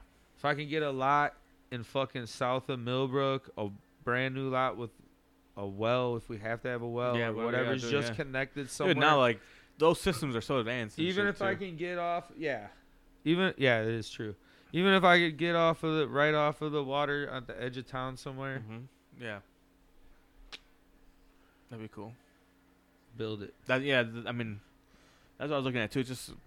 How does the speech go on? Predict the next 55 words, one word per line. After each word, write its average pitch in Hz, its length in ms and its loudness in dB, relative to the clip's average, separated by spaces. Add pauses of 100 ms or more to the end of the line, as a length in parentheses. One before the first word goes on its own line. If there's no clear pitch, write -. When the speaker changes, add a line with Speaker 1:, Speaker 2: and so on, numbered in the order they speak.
(260)
Speaker 2:
plots 175 200 6
of 135 60 -4
land 160 200 -2
have 151 120 0
been 143 120 -2
going 127 200 0
up 127 140 -2
a - 20 -4
lot 123 200 -2
recently, 107 360 -8
too, 127 260 -2
but 104 180 0
Speaker 1:
Yeah, 170 120 0
it 165 80 2
just 151 160 -4
depends. 104 440 -8
Speaker 2:
yeah, 123 120 2
I - 20 4
mean, 110 120 -2
it's 113 100 -8
just 127 140 -10
the 113 60 -16
market, 104 380 -8
you 110 120 -12
know, 98 100 -10
it's, 101 160 -14
uh, 107 220 -8
it's 104 100 -14
just - 180 -14
how 110 160 -6
it 104 60 -6
is 104 140 -8
right 101 140 -6
now, 104 240 -2
but 98 180 -4
Speaker 1:
The 156 80 0
farther 202 420 8
west 185 340 4
you 170 80 -4
go, 170 200 4
the 139 100 -2
cheaper 139 300 -4
it's 123 120 -4
gonna 120 160 -8
be. 110 140 -8
Speaker 2:
Mm-hmm. 107 380 -12 (400)
Speaker 1:
If - 80 -12
you're 165 220 -4
only 190 300 2
gonna 185 220 2
live 180 160 0
at 185 80 -4
this 175 160 -2
house 175 240 2
forever, 180 560 2